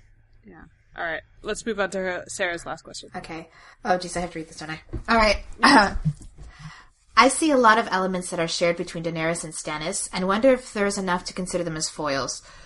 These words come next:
Speaker 2: which is hard because Stannis is not a P O V character, or if they're superficial.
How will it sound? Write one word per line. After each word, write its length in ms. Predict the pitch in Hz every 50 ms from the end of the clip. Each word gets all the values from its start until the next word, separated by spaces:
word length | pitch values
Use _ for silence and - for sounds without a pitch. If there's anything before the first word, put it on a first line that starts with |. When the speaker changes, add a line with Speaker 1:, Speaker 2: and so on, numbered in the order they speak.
| - - _ _ _ - - - _ _
Speaker 2:
which 160 | - 196 -
is 100 | 214 202
hard 220 | 220 214 208 202 202
because 280 | 214 208 - 196 190
Stannis 300 | - 190 170 180 180 -
is 60 | - -
not 160 | 175 165 170
a 40 | 175
P 200 | 170 - 175 165
O 40 | 156
V 140 | 160 147 143
character, 480 | - 127 92 - - - - - - _
or 100 | - 175
if 140 | 180 180 180
they're 160 | - 175 165
superficial. 680 | 165 - - 170 - 180 - - - - - - -